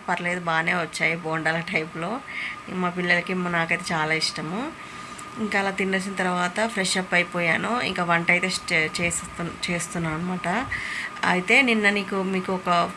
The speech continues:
మ్, లెహ-, సారీ, ఫ్రాక్ అయితే చూపించాను కదా సారీది, అది ఫ్రాక్ కుట్-, ఆ, పెద్ద ఫ్రాక్ కుట్టగా ఇదిగోండి కొంచెం క్లాత్ మిగిలితే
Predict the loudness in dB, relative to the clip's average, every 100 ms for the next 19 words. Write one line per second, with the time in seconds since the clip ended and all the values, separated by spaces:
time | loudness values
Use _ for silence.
0 | -6 -4 -2 -2 -4 -6 -4 2 6 6
1 | 2 0 2 4 2 0 6 6 6 0
2 | -4 -6 -6 -4 0 0 0 0 -2 0
3 | 0 0 -2 -2 -2 -6 -10 -8 -8 0
4 | 2 2 4 6 6 4 -6 -8 -10 -4
5 | 0 0 0 0 0 2 2 0 -2 2
6 | 4 6 6 6 4 0 0 0 0 -2
7 | -4 -4 2 4 4 2 -2 -2 -2 0
8 | 0 2 0 -2